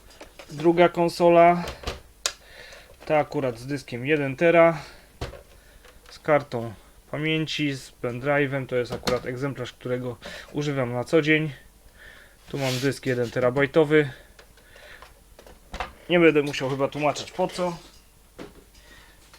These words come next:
A ta konsola została naprawiona jako druga.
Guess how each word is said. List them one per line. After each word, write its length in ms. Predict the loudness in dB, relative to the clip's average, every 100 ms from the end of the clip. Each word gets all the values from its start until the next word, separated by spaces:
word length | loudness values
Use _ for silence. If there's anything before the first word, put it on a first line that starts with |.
| -20 -20 -20 -20 -20 _ 0
A 120 | 2
ta 160 | 4 2
konsola 600 | 0 -2 2 6 6 2 -6 -16 -16 -16 -18 _ -20 _ -20 -20 -20 -20 -20 _ -20 _ _ _ _ _ _ _ _ _ -10
została 440 | -2 2 2 0 -8 -2
naprawiona 800 | -2 2 4 4 4 6 6 4 -4 -20 -20 _ _ -8
jako 280 | -6 -4 -2
druga. 520 | 0 2 4 4